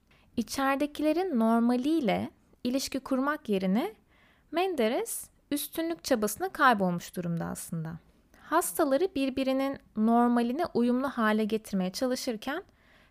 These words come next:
kendisini o dünyanın dışında tutuyor. Bu da aslında yine gerçek hayatta çok sık karşılaştığımız bir durum. Her şeyin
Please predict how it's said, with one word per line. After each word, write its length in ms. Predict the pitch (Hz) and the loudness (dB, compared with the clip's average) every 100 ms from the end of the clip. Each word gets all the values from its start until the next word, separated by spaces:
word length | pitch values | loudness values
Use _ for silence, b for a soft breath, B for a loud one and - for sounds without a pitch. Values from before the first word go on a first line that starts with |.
| - | -4
kendisini 440 | 359 339 262 - | -2 -2 -2 -2
o 120 | 320 | -2
dünyanın 500 | 285 247 220 247 330 | 0 2 4 2 0
dışında 380 | 233 - 220 202 | -2 -2 0 0
tutuyor. 360 | 185 - - - - _ _ _ _ _ b b b b - | -2 -8 -12 -12 -14 _ _ _ _ _ b b b b -4
Bu 80 | 392 | 0
da 120 | 466 392 | 2 2
aslında 640 | 220 - 180 175 180 202 - | 0 0 -2 0 -2 -4 0
yine 320 | 220 214 214 - | 2 4 0 -4
gerçek 500 | 208 208 220 - 320 | 0 2 2 -2 -2
hayatta 400 | 247 202 196 285 | 0 2 0 -6
çok 260 | - 302 294 | -4 -4 -4
sık 260 | - 277 - | -6 -6 -2
karşılaştığımız 880 | 240 226 - 226 220 220 208 196 | 0 0 0 -2 -2 -2 -2 -4
bir 100 | 175 | -8
durum. 260 | - 165 180 - b b b | -8 -8 -10 -14 b b b
Her 300 | - 262 262 | 0 2 2
şeyin 360 | - 262 247 | 0 0 0